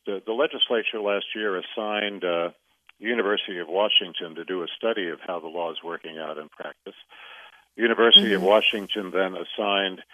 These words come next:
Speaker 1: End of Life Washington, which is a advocacy group pushing for the <laughs> expansion of the law,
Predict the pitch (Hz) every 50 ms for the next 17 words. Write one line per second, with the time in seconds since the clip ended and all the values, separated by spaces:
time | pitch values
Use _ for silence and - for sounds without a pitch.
0 | - - - - - _ _ _ - 95 113 123 123 113 101 90 87 95 98 98
1 | 92 - - 85 82 92 120 - - 101 90 - - 82 78 - 87 82 80 -
2 | - - 90 80 - 87 82 85 80 - _ _ - - - - - _ _ _
3 | _ _ - 104 120 156 - - 123 - 135 107 - - 110 101 87 90 95 98
4 | 95 - - 139 135 - - 135 113 104 87 - - 104 101 95 - 95 92 -
5 | 113 - - - - - 101 123 143 135 - - 123 110 101 95 98 - - 90
6 | 90 95 123 143 104 80 82 87